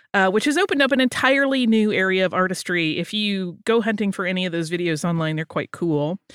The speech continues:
So a resurgence of horse <laughs> diving seems entirely unlikely, but you can, if you want to see it,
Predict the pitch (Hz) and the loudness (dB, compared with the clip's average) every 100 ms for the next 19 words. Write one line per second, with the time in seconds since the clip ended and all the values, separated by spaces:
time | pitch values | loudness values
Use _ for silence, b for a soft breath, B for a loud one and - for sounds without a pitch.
0 | B B B - - 269 269 277 302 320 | B B B -6 2 6 6 6 2 4
1 | 427 330 302 285 - 233 214 233 208 196 | 4 4 4 2 4 2 4 4 4 4
2 | 185 226 190 185 185 175 160 156 147 151 | 2 2 2 0 2 2 2 0 0 -2
3 | 147 - 92 170 247 285 233 254 339 311 | -4 -6 -6 0 2 2 2 -2 0 0
4 | 277 262 285 254 254 208 254 208 165 170 | 2 2 0 0 2 2 0 0 0 0
5 | - | -2